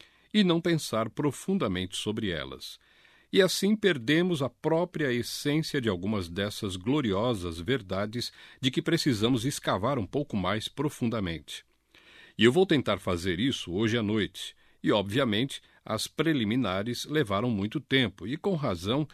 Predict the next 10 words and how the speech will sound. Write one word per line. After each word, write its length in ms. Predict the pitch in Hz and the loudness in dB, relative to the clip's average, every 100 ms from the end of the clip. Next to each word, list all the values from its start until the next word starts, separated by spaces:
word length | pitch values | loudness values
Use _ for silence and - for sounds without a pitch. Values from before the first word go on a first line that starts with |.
| - - | -14 -14
esses 380 | - 131 - 135 | -2 -2 0 0
foram 340 | - 120 127 120 | 0 2 2 0
testemunhos 680 | 143 127 - 90 98 110 90 | -2 -2 -2 0 0 -2 -2
maravilhosos 1040 | 95 110 90 78 90 123 135 117 123 - - _ _ | -2 -2 -4 -4 -2 0 0 0 -4 -8 -16 _ _
e 120 | - | 0
um 100 | 151 | 2
grande 280 | 104 139 127 | 4 4 4
momento 420 | 95 85 104 110 | 0 0 0 -2
de 100 | 85 | -8
cânticos. 760 | - - 123 95 - - - | -4 2 2 0 -10 -16 -16